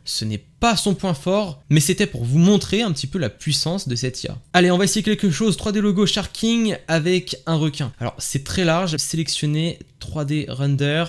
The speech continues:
typographie, et si on regarde, est-ce qu'il y a autre chose qu'on voudrait ? Ouais, peut-être ça. Et allez, on va voir ce que ça donne. La génération se fait relativement vite, hein. À vrai dire, euh, en quelques secondes, c'est fait.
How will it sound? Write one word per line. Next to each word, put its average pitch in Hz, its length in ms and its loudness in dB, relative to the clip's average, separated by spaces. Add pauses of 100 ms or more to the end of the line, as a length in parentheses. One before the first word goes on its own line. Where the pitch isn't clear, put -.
typographie, 160 720 0
et 139 80 2
si - 240 -6
on 139 220 -2
regarde, 160 340 0
est-ce 139 140 -4
qu'il 143 180 -12
y - 20 -6
a 123 60 -4
autre 127 120 -6
chose 156 180 -4
qu'on 131 120 -6
voudrait ? 139 540 0 (100)
Ouais, 139 120 -2
peut-être 135 320 -6
ça. 170 440 0 (160)
Et 160 60 0
allez, 113 140 -2 (200)
on 139 60 -4
va 123 80 -2
voir 139 160 0
ce - 40 -8
que 131 80 -6
ça 131 100 -6
donne. 107 180 -4
La 147 100 6
génération 202 440 2
se 190 100 0
fait 208 240 0
relativement 139 480 2
vite, 208 220 0
hein. 151 100 -2 (340)
À 101 60 -6
vrai 120 140 2
dire, 190 280 4
euh, 135 200 2
en 120 220 -2
quelques 123 320 -4
secondes, 143 360 2
c'est 135 160 -2
fait. 202 340 0